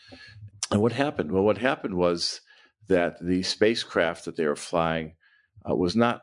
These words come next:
really built in a way that maintains a natural environment. It was shaking violently,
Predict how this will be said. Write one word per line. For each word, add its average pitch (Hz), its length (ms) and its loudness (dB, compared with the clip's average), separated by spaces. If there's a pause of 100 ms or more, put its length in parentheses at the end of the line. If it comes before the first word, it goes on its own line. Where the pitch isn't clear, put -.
(220)
really 98 480 0 (240)
built 101 300 2
in 80 80 -4
a 80 60 2
way 85 260 2
that 78 300 -2 (420)
maintains 87 520 0
a 78 60 -4
natural 85 460 -2
environment. 78 480 0
It 78 60 -2
was 80 180 -4
shaking 101 520 0
violently, 80 800 -2